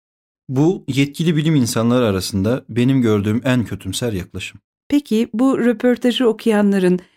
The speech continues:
Speaker 2: kendi çabalarıyla yapabileceği şeyler yok mu?
Speaker 1: Elbette var. Örneğin elektrikli aletlerini kullanmadıkları zaman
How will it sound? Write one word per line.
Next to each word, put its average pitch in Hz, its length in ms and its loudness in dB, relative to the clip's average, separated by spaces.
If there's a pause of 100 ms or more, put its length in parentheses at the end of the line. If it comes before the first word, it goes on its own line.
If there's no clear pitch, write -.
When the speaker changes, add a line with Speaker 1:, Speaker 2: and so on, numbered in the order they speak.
(140)
Speaker 2:
kendi 233 340 2
çabalarıyla 254 600 2
yapabileceği 208 720 2
şeyler 190 440 0
yok 226 320 -2
mu? 170 220 0 (420)
Speaker 1:
Elbette 143 440 0
var. 85 260 -6 (720)
Örneğin 151 640 2
elektrikli 139 560 0
aletlerini 120 540 2
kullanmadıkları 110 760 0
zaman 98 360 0